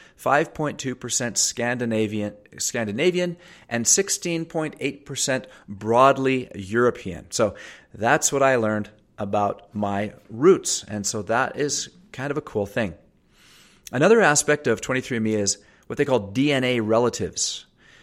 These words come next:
You can navigate to the D N A relatives preferences and choose to share your D N A info with the database so you can be matched up with others who have overlapping D N A. In all, there are eighty-six reports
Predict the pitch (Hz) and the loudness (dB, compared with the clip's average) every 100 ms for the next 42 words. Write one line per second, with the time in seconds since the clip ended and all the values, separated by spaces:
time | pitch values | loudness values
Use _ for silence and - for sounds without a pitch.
0 | - - 123 135 123 151 202 180 175 151 | -20 -8 -6 -4 0 0 2 2 2 0
1 | 120 110 135 139 123 110 117 143 143 110 | -4 0 0 2 2 4 4 4 0 -4
2 | - - 143 - 143 - 87 82 - 110 | -4 -2 -2 -2 -6 -4 -4 -6 -6 -6
3 | 101 - 143 147 - 117 - - 185 240 | -4 -2 -2 -2 -4 -4 -2 2 4 4
4 | 185 127 151 143 120 139 131 117 113 107 | 2 0 -2 -2 0 0 -2 -2 0 0
5 | 110 - 95 120 135 101 101 - - - | 0 -2 0 2 2 0 -2 -6 -12 -6
6 | - 131 147 165 143 120 127 139 - 139 | -2 0 0 0 0 0 0 0 -2 -2
7 | 117 117 123 107 98 - _ - - 135 | 0 0 2 2 0 -8 _ -16 0 2
8 | 120 - 127 131 120 110 113 117 107 104 | 2 0 0 2 0 0 -2 -4 -4 -6
9 | 98 104 101 107 80 - _ _ _ _ | -4 -2 0 -2 -4 -14 _ _ _ _
10 | _ _ _ _ _ _ - - _ _ | _ _ _ _ _ _ -20 -20 _ _
11 | _ - 160 190 170 135 117 117 113 - | _ 2 4 4 4 4 4 4 2 0
12 | - - 147 185 190 180 - 156 - 135 | -6 0 4 4 4 2 2 0 -2 -4
13 | 127 - 131 110 - - - | -8 -4 2 2 0 -4 -4